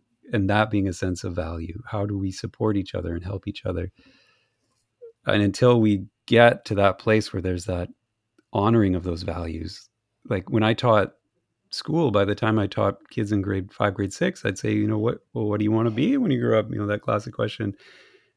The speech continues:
And a lot of the time it was rich. The boys would say rich and the girls would say famous.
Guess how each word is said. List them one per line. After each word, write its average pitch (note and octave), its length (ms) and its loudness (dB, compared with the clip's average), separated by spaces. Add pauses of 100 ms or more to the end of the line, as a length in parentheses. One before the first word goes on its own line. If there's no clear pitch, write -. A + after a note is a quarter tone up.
(380)
And B2+ 460 4 (1120)
a A2 60 -4
lot F#2+ 400 2
of C#3+ 80 2
the D#3 80 -2
time D3+ 340 2
it D#3+ 100 0
was - 360 0
rich. A2+ 520 0 (460)
The F#2+ 120 -4
boys A2 300 4
would C#3 100 -4
say D#3+ 180 0
rich C3 340 2
and G2+ 100 2
the G2 60 0
girls G2+ 240 -2
would - 120 -6
say A#2 120 0
famous. A2+ 520 -2